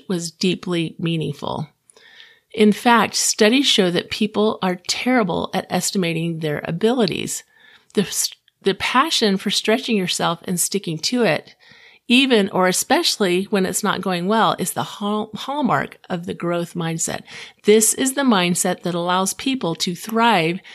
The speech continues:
during some of the most challenging times in their lives. Boy, if I can't think of a more challenging time in our life than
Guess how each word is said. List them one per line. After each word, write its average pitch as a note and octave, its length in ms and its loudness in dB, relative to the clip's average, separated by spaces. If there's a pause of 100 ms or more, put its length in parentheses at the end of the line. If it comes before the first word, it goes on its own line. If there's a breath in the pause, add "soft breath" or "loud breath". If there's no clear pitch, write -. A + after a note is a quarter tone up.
(200 loud breath)
during F#3+ 260 2
some F#3+ 200 0
of F3+ 80 0
the F3 40 -2
most E3 300 -2
challenging G#3+ 540 2
times D#3 420 -4
in E3 100 -4
their D#3 140 -4
lives. C#3 500 -6 (1040 loud breath)
Boy, A#3+ 220 6
if G3+ 120 4 (120)
I A#3 160 4
can't B3+ 340 0
think G#3 180 2
of E3+ 160 2
a E3+ 60 0
more F#3 240 2
challenging G#3 680 0
time A3 380 0
in D#3+ 80 -2
our E3+ 120 -4
life F#3+ 420 0 (420 loud breath)
than F#3+ 680 2